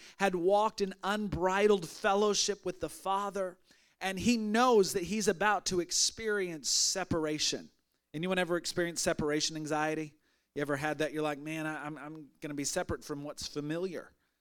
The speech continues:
something new." For Jesus, this was far beyond separation anxiety. This was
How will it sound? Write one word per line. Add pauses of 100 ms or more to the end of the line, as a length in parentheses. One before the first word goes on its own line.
(220)
something
new." (360)
For
Jesus,
this
was
far
beyond
separation
anxiety.
This
was